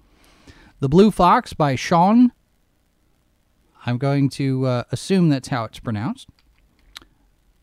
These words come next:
Where the Mountain Meets the Moon by Grace Lin.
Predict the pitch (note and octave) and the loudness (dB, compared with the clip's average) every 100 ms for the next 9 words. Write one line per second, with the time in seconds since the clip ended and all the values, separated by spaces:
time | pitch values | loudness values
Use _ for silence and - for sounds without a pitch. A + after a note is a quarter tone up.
0 | _ _ _ _ _ _ _ _ E3+ G#3 | _ _ _ _ _ _ _ _ -2 0
1 | G3 G3 G#3+ G3 G3+ F#3 F3+ F#3+ A#3 F3+ | 2 2 2 2 2 0 0 4 4 4
2 | D3 C#3 E3+ F3+ D#3+ F#3+ G#3 D3 G#2+ F2 | 0 0 -2 -2 -2 -2 0 0 -2 -6